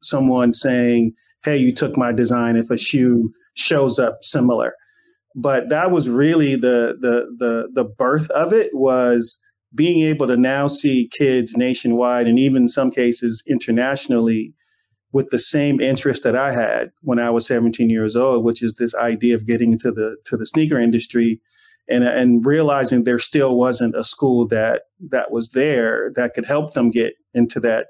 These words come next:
in, into our industry, I, I actually tried it out as a simple design competition when I, when I was at Nike and Jordan,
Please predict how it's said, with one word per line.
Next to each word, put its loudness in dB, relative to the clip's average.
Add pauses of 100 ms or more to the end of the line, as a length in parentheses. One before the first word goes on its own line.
in, 0
into 0
our 0
industry, 0 (640)
I, 0
I -2
actually -2
tried -2
it 2
out -2 (180)
as 0
a -4
simple -2
design -2
competition -2
when 2
I, 0
when 0
I 0
was 0
at 0
Nike -2
and 0
Jordan, 2